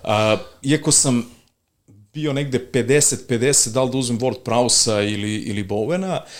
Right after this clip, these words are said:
i onda je presudilo to što tri drugara koja su ispred mene u, u, u ligi koju igramo jedno,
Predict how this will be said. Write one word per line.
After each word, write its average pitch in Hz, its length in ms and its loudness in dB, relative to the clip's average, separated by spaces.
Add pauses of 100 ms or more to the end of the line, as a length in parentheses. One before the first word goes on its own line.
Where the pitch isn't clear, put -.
(160)
i 120 120 -2
onda 127 200 0
je 123 100 0
presudilo 127 500 2
to 120 260 0
što - 260 -2 (440)
tri 113 160 -4
drugara 110 380 0
koja 110 180 -4
su - 160 0
ispred 107 280 -4
mene 101 300 -2
u, 98 60 -6
u, 101 420 -8
u 110 80 -6
ligi 101 300 -6
koju 101 240 -10
igramo 101 320 -6
jedno, 92 260 -10